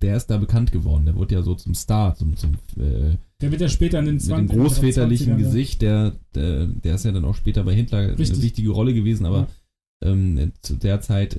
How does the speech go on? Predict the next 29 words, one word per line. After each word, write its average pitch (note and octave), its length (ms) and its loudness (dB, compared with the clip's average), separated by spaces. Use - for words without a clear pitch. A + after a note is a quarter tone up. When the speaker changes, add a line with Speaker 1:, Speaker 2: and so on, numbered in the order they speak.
Speaker 1:
gab's F#2 220 -2
dann F#2+ 180 0
so F2+ 120 0
ein F#2 100 2
Militär, A2 720 2
ähm, G#2+ 720 2
Militärpartei, G#2+ 880 2
kann A2 160 0
man G#2 120 0
sagen, G2+ 220 0
oder F#2+ 140 0
Militär-, G2 640 0
ähm, G2 360 0
Bereich, F#2+ 600 2
ähm, G2+ 560 2
der, - 160 -2
der - 440 -2
sich G#2 160 0
so A2+ 80 -2
ein G#2+ 80 2
bisschen A#2 280 0
von A2+ 160 -2
der G#2 80 0
Politik A2 440 0
getrennt - 480 2
hat, - 240 0
ne? G#2 240 2
Und, F2 200 0
und E2+ 240 -2